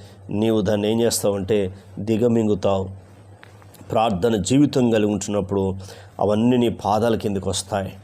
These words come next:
అవన్నీ నీకు పాదాల కిందకు వస్తాయి. కాబట్టి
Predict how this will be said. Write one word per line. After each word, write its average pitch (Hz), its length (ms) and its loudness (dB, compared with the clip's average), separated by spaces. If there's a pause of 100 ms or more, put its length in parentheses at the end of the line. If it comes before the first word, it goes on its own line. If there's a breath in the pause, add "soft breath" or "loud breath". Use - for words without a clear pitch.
(520 soft breath)
అవన్నీ 139 400 2 (260)
నీకు 113 240 0
పాదాల 117 440 0
కిందకు 107 340 -2
వస్తాయి. 95 420 -2 (380 loud breath)
కాబట్టి 101 600 -4